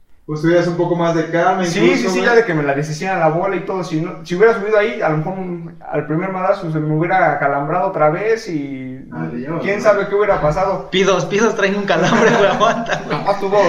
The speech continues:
Speaker 2: tuvo la verdad que un calambre, sí, sí duele. Yo creo de que te deshidratas y el potasio y lo pierdes. Pinche calambrón.
Speaker 1: Por ejemplo, César,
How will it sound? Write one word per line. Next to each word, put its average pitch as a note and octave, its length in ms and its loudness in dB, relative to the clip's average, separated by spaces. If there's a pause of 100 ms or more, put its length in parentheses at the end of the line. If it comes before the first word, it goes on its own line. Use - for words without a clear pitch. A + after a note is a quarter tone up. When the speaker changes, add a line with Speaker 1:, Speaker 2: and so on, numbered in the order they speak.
(200)
Speaker 2:
tuvo G3+ 240 4
la F#3+ 80 8
verdad F#3 320 2
que G3+ 60 -6
un A3 100 -4
calambre, F3+ 600 0
sí, - 220 -8
sí F3+ 220 -6
duele. F3+ 400 -2
Yo E3+ 80 -2
creo F#3+ 120 -6
de F3+ 80 -4
que E3 80 -6
te D3 120 -6
deshidratas C#3+ 640 0
y C#3+ 60 -4
el C3 100 -6
potasio D#3 600 -2
y B2+ 80 -4
lo B2+ 160 -8
pierdes. D#3+ 480 -4 (340)
Pinche G3+ 320 -12
calambrón. D3+ 720 -4
Speaker 1:
Por E3 160 2
ejemplo, F3 320 -2
César, E3+ 460 0